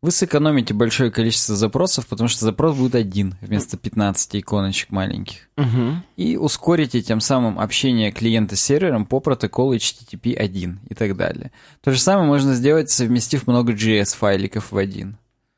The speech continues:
Speaker 1: Потому что если у нас ограниченное количество запросов, то нам нужно каким-то образом сократить количество файлов, которые мы запрашиваем, потому что он по одному файлу на запрос может только отдавать. Но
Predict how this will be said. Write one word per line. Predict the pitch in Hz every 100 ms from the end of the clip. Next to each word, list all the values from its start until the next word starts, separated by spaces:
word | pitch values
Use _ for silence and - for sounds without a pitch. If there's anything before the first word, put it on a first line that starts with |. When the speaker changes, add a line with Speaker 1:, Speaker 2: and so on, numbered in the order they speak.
| _ _ _ _
Speaker 1:
Потому | - 120 135
что | -
если | 139 127 143 135
у | 127 127
нас | 127 120
ограниченное | 113 123 139 131 123 110
количество | 123 120 - 113
запросов, | 107 - 180 175 120
то | 110
нам | 113 139
нужно | 127 135 127
каким-то | 113 110 120 110
образом | 117 151 110 107
сократить | - 101 110 110 120
количество | - 110 107 -
файлов, | 104 127 139 123
которые | - 113 113
мы | 104
запрашиваем, | 95 98 123 143 - 95
потому | 107
что | 110 -
он | 101
по | 104
одному | 101 107 110
файлу | 131 131 113
на | 101
запрос | 98 104 - - -
может | 90 - -
только | 90 - 95
отдавать. | 92 52 - - _ _ _ _ _ _ _ _ _ _ _ _ _ -
Но | 127 135 151 -